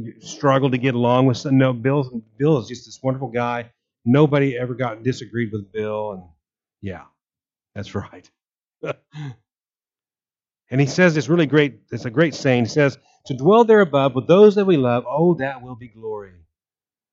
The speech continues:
But to live here below with those that we know, well, that's a different story."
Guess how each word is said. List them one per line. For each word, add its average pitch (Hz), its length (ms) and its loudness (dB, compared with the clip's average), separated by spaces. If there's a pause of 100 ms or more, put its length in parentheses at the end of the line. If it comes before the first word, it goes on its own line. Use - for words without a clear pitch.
(400)
But 143 140 0
to 139 60 -2
live 160 240 2
here 165 180 4
below 143 440 2
with 120 140 -2
those 135 260 0
that 127 100 0
we 120 160 0
know, 123 300 -2
well, 107 200 -8
that's 120 380 -10
a 101 60 -20
different 117 320 -14
story." 92 480 -16